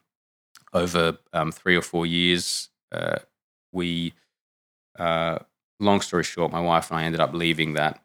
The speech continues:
that church. But there's another story of providence in that as, as well. But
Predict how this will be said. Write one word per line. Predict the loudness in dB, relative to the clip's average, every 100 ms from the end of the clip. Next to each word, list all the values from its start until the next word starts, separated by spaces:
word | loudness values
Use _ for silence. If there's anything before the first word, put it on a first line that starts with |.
| -4
that | -4 0
church. | 0 0 -2
But | -10 -2
there's | 0
another | 6 6 4
story | 0 0 0
of | -2
providence | -4 -4 -2 -6 -10
in | -8 -4
that | -4 -4 _ _ _ _ _ _
as, | -10 -10 -16 _
as | -8 -4
well. | 0 0 0 6
But | 6 6